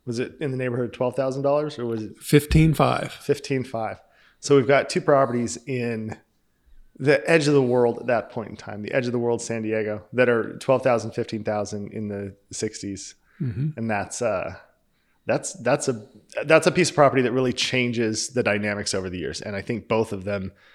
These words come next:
Speaker 1: um, had a footing there. But in particular, I wanna talk about, um, the,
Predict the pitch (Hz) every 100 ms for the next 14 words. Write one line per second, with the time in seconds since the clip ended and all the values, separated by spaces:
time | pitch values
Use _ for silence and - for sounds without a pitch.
0 | _ - 92 90 - - 117 101 - -
1 | 120 107 101 92 - - - 120 120 113
2 | 113 135 120 104 104 - 98 - 92 92
3 | 87 - - 98 92 87 82 95 95 87
4 | 82